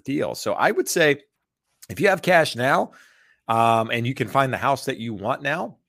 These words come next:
I don't know that there's a reason to wait and, and try to neg-, try to negotiate it now. I mean, if the house is on the market now,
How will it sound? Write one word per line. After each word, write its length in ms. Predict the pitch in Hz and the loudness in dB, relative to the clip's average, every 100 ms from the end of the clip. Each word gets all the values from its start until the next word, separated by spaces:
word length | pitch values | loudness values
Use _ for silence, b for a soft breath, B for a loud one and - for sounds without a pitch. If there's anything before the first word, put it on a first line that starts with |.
| _ _ b b b b _ _ _ | _ _ b b b b _ _ _
I 100 | 120 | -2
don't 240 | 147 180 151 | -2 -4 0
know 200 | 135 147 | 4 4
that 120 | 139 | 2
there's 180 | 131 120 | -4 -2
a 60 | |
reason 420 | 110 131 107 107 95 | -2 -2 -4 -8 -8
to 120 | 101 | -10
wait 540 | 82 78 87 151 - - | -8 -6 -4 -4 -6 -12
and, 320 | 95 95 92 | -12 -12 -12
and 180 | 98 95 | -12 -6
try 220 | 113 113 | -4 -4
to 80 | 107 | -4
neg-, 160 | - | -10
try 160 | - 143 | -2 -2
to 80 | 370 | -2
negotiate 460 | 285 220 - 220 | -6 -6 -6 -6
it 80 | - | -6
now. 260 | 131 - 82 | -6 -6 -6
I 80 | 113 | -4
mean, 220 | 127 123 B | -4 -6 B
if 140 | 131 135 | -4 -4
the 80 | |
house 280 | - 208 - | -2 -4 -6
is 120 | 240 | -4
on 120 | 160 151 | -4 -2
the 60 | |
market 400 | 127 131 135 113 | -2 -2 -4 -10
now, 540 | 90 85 90 120 175 | -10 -6 -4 -4 -6